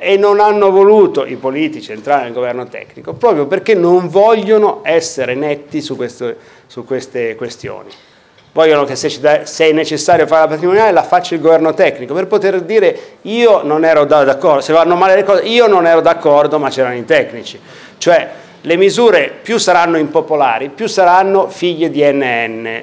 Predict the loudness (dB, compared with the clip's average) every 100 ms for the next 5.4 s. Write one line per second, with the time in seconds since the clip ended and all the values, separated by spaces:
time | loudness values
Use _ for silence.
0 | -8 -6 -4 -4 -2 -2 -2 -6 -10 -14
1 | -10 0 2 0 -2 -16 -20 -8 0 0
2 | 2 2 2 2 -2 -6 -8 -6 -4 -4
3 | -4 -2 0 0 0 0 0 -4 -6 -4
4 | -2 -2 -4 -2 0 0 0 -2 -2 -4
5 | -2 -2 -2 -6